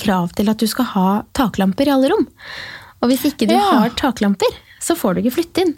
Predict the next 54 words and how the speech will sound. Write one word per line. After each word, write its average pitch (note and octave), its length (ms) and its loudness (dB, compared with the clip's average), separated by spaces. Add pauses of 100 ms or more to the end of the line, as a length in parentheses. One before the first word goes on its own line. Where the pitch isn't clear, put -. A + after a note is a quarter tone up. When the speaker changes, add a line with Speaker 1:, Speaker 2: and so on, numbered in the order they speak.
Speaker 2:
Nei. C#4+ 340 4
Speaker 1:
Så C4+ 140 2
hvis E4+ 200 0
du D#4+ 120 0
plutselig D#4 380 -2
står A#3 260 0
der C4 260 2
og B3+ 120 0
har C4 80 2
brukt B3 260 0
all A#3 140 2
tiden G#3+ 320 2
din A3 160 4
på A3+ 120 -2
å G#3+ 180 0
sende A3 220 0
masse G#3+ 240 -2
søknader G#3 640 0
og G#3+ 80 -2
bruke, G3+ 400 0 (800)
og, G#3+ 380 0
og G#3 320 0 (180)
kanskje A3 300 0
har G#3 140 2
en G#3 100 2
jobb G3+ 180 0
som A3+ 140 0
er G#3 100 2
litt G3+ 100 -4
krevende G3+ 380 0
og G3+ 80 0
små G#3 180 0
barn, G3 300 0
og - 80 -4
så B3 100 0
blir G#3+ 220 0
det G3 40 0
en A#3+ 120 4
veldig G#3+ 140 0
tung G#3+ 160 2
prosess, D#4+ 340 0
og C4 80 -2
så B3 80 4
Speaker 2:
Mm. A3+ 80 6
Speaker 1:
står G3 160 4
du G3+ 80 0
der, A#3+ 140 2
og B3 60 2
så A3+ 40 -8
har A#3 80 0
du A3 60 0
lyst A3 100 -2
til - 80 -2
å A3+ 80 2